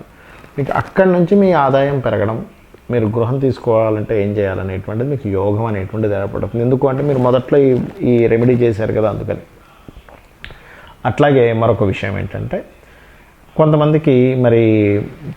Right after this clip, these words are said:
చక్ర, "మాకు జాతక చక్రం లేదు",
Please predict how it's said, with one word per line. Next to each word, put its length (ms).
చక్ర, 180
"మాకు 200
జాతక 260
చక్రం 420
లేదు", 280